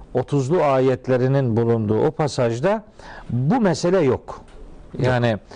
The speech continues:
bu azdırma, saptırma, <clears throat> İblisin Allahu Teala ile bu anlamda mükalemesi diyelim, orada yer almıyor. Ama başka yerlerde yer alıyor. Kıssayı bütüncül görelim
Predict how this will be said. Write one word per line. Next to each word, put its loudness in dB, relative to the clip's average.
bu 2
azdırma, 0
saptırma, -2
<clears throat> -8
İblisin 0
Allahu 2
Teala 2
ile -2
bu 2
anlamda 0
mükalemesi -2
diyelim, 0
orada 2
yer 2
almıyor. 0
Ama 2
başka -2
yerlerde 2
yer 2
alıyor. -4
Kıssayı 0
bütüncül 0
görelim 0